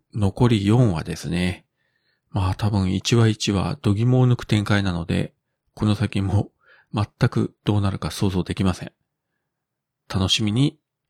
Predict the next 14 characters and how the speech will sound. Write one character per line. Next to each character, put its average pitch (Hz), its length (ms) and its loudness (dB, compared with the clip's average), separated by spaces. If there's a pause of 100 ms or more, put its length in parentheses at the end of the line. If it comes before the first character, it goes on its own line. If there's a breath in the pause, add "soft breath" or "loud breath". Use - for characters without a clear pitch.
(540)
あ 101 100 -4
と 80 200 -2 (180)
四 101 200 2
回 - 280 -2 (220)
見 107 100 0
続 92 240 -6
け - 140 -4
た 87 100 -2
い 80 80 -4
と 82 80 -8
思 76 140 -8
い 78 80 -8
ま 107 120 0
す。 - 200 -10